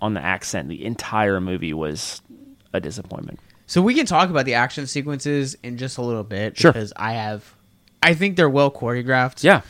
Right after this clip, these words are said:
Speaker 2: And, and there are aspects of this movie. I want to say that there are aspects of this movie that I enjoyed.
Speaker 1: Yeah, same.
Speaker 2: That I thoroughly liked. I,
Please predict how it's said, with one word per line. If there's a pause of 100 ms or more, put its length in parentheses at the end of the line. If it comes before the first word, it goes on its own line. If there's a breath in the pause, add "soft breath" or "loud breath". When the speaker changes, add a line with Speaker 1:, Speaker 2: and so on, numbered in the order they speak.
(420 soft breath)
Speaker 2:
And,
and
there
are
aspects
of
this
movie.
I
want
to
say
that
there
are
aspects
of
this
movie (100)
that
I
enjoyed.
Speaker 1:
Yeah,
same.
Speaker 2:
That
I (120)
thoroughly
liked.
I,